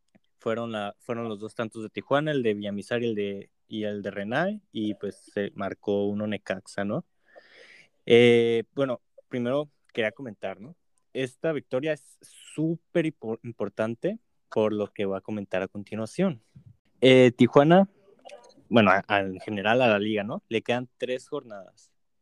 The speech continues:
Ahorita Tijuana está en el puesto séptimo, empatado con, con Cruz Azul, que es el octavo, con los mismos puntos, veintiún puntos. Y de ahí les,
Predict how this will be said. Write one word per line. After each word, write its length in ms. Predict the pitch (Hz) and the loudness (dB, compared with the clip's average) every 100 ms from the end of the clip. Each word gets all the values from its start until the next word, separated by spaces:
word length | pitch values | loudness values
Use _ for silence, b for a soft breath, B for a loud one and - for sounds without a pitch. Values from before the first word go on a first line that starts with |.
| _ _ _ _ _ | _ _ _ _ _
Ahorita 340 | 120 113 - | -6 -6 -8
Tijuana 340 | 127 117 117 120 | -12 -8 -8 -8
está 260 | - - | -10 -8
en 80 | 127 | -8
el 100 | 131 | -8
puesto 500 | - - 127 - - | -12 -10 -10 -10 -14
séptimo, 580 | 123 139 127 - 170 247 _ _ _ - - | -4 -4 -4 -4 -6 -6 _ _ _ -16 -8
empatado 640 | 113 - 101 104 104 113 | -4 -2 -2 0 0 -2
con, 640 | - 110 107 107 107 104 101 - | -4 -4 -2 -4 -6 -8 -12 -10
con 140 | 104 | -10
Cruz 200 | - 104 | -8 -6
Azul, 320 | 104 - 214 - | -4 -2 -4 -4
que 100 | - | -4
es 100 | 104 123 | -4 -2
el 100 | 107 | -4
octavo, 380 | - 127 156 | 0 0 0
con 200 | 175 117 104 | -2 -4 -4
los 120 | 104 | -2
mismos 300 | 113 131 123 | -2 -4 -6
puntos, 400 | - 92 92 - | -6 -6 -8 -8
veintiún 340 | 104 120 127 | -4 0 0
puntos. 460 | 123 98 87 - _ _ _ _ _ _ _ _ _ | 0 -6 -6 -16 _ _ _ _ _ _ _ _ _
Y 180 | - 117 | 4 6
de 100 | 110 | 6
ahí 100 | 107 | 4
les, 260 | 104 110 | 0 -6